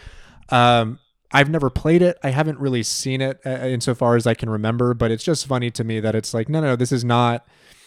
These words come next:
you know, used as, uh, almost like a, an on-ramp to a, a new video game, it is itself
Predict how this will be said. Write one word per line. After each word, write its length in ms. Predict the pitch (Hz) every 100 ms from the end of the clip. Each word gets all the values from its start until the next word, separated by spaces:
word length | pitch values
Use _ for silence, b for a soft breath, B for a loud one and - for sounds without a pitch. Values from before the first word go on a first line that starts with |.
| b b b b _ -
you 120 | 113
know, 100 | 104
used 480 | 101 107 110 107 110
as, 240 | 101 -
uh, 160 | 139 123
almost 380 | 123 117 117 110
like 180 | 110 -
a, 400 | 104 98 98 107
an 140 | 120 117
on-ramp 540 | 120 127 120 113 113 -
to 420 | 120 107 104 107
a, 160 | 117 113
a 60 | 113
new 280 | 117 139 120
video 320 | 113 104 101
game, 380 | 98 92 95 107 b b b b -
it 140 | 117
is 320 | 113 110 104
itself 600 | 117 - 123 107 101 -